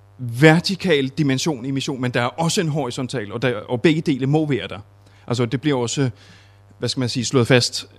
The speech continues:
i, i Manila nitten hundrede niogfirs, øh, teksten. Og yderligere bliver der talt om kontekstualisering for at gøre missionen mere effektiv i det globale syd. Altså et strategisk værktøj.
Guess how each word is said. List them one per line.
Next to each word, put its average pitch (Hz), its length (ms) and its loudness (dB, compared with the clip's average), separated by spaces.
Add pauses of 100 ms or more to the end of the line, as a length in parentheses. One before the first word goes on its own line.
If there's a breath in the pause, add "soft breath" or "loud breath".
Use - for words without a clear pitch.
i, 120 320 2 (200)
i 107 40 0
Manila 117 440 -2
nitten 113 220 -4
hundrede 113 200 -6
niogfirs, 107 560 -14 (120)
øh, 107 200 -4
teksten. 101 420 -10 (1700 soft breath)
Og - 100 -2
yderligere 180 600 4 (520)
bliver 131 120 0
der 113 60 -4
talt 131 180 -2
om 120 80 -4
kontekstualisering 131 880 -2
for 135 120 -2
at 117 80 -2
gøre 123 140 0
missionen 120 400 -6
mere 123 240 -2 (100)
effektiv 139 420 4
i - 20 -6
det 113 120 -8
globale - 340 -10
syd. - 200 -18
Altså 123 260 -4
et 120 100 -6
strategisk 123 800 -4
værktøj. 113 360 2